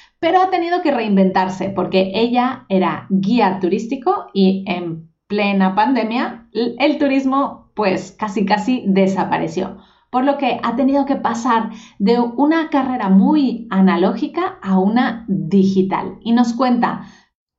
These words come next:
todo el proceso de su cambio, todo el proceso de esa transformación, los pensamientos limitantes que ha tenido que ir, eh, traspasando día con día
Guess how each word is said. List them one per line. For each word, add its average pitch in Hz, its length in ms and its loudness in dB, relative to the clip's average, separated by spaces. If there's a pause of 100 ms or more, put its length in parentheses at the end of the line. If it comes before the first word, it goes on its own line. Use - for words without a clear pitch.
todo 320 340 2
el 226 100 0
proceso 208 640 -2
de 190 540 4
su 196 280 -2
cambio, 226 680 0
todo 202 180 2
el 202 80 2
proceso 190 400 -2
de 190 80 2
esa 190 240 -2
transformación, 220 1160 0 (360)
los 262 220 0
pensamientos 285 640 0
limitantes 269 960 0
que 277 120 -2
ha 262 120 -2
tenido 247 580 0 (100)
que 247 180 2
ir, 240 500 2
eh, 202 640 -2
traspasando 202 720 0
día 226 280 0
con 196 200 4
día 196 380 0